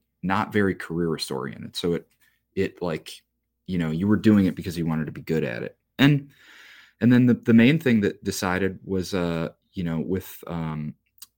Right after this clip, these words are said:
uh, this guy, Ted Tremper, approached me to do this improvised, uh, web series co-, that was called Shrink. And then we turned it into a pilot and took it to New York Fel-, Television Festival, won a few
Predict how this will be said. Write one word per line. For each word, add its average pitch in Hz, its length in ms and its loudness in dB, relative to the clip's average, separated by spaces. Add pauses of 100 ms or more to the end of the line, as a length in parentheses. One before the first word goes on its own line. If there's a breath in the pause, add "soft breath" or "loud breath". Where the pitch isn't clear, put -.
(180)
uh, 62 380 -10 (120)
this - 120 -16
guy, 101 140 -4
Ted 90 280 -4
Tremper, 101 540 0
approached - 340 -4
me 87 100 -4
to 76 60 -12
do 80 140 -8
this 78 220 -6
improvised, 80 840 -6 (520)
uh, 60 420 -8 (380)
web 107 240 0
series 76 360 -4
co-, - 200 -20 (100)
that - 180 -8
was 85 160 -10
called 73 260 -10
Shrink. 120 400 -4 (100)
And 85 80 -10
then 82 100 -4
we 85 80 -6
turned 87 200 -4
it 80 100 -4
into 78 220 -2
a 73 40 -8
pilot 85 600 -4 (680 soft breath)
and 80 460 -4
took - 140 -12
it - 60 -20
to - 100 -12
New 82 60 -2
York 78 200 -4
Fel-, - 280 -12
Television 76 440 -6
Festival, 82 460 -6
won 82 160 -4
a 85 40 -6
few 82 460 -4